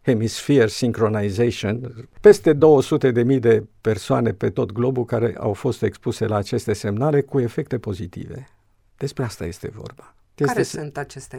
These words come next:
Speaker 2: efecte?
Speaker 1: În primul rând, materialul audio este complex. El constă dintr-un,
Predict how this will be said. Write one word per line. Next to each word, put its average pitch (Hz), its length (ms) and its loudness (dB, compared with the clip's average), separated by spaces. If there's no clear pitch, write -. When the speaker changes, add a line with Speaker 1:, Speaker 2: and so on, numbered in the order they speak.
Speaker 2:
efecte? - 360 -18
Speaker 1:
În 135 140 -2
primul 185 280 6
rând, 202 360 6
materialul 147 560 6
audio 127 500 4
este 180 300 4
complex. 147 560 -2
El 185 200 6
constă 175 580 6
dintr-un, 151 720 2